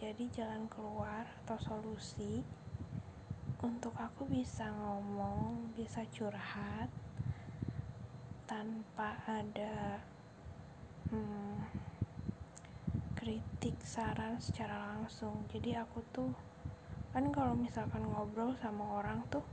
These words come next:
kadang di tengah-tengah tuh, eh, orang lain tuh yang dengerin kita curhat,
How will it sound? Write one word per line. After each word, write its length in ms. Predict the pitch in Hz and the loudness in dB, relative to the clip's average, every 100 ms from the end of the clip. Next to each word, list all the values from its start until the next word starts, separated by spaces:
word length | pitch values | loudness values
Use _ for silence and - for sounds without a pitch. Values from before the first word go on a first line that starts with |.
| - - - - - - - - - | -8 -4 0 0 -2 -8 -12 -6 0
kadang 340 | 240 277 302 | 2 6 4
di 80 | 285 | 4
tengah-tengah 600 | 254 247 247 247 254 262 - | 4 4 4 2 2 2 2
tuh, 160 | 285 285 - - - - - - - - - - | 2 2 -2 -2 -6 -8 -2 0 0 -2 -4 0
eh, 480 | 233 220 220 220 226 - - - - - - 240 | 0 2 2 2 0 0 4 6 6 4 2 6
orang 340 | 233 233 233 | 6 6 4
lain 400 | 226 226 233 247 | 4 4 6 6
tuh 140 | 269 | 8
yang 180 | 277 269 | 8 10
dengerin 480 | 240 233 226 226 233 | 8 6 2 2 2
kita 160 | - 226 | 2 0
curhat, 340 | 247 226 262 | 0 2 2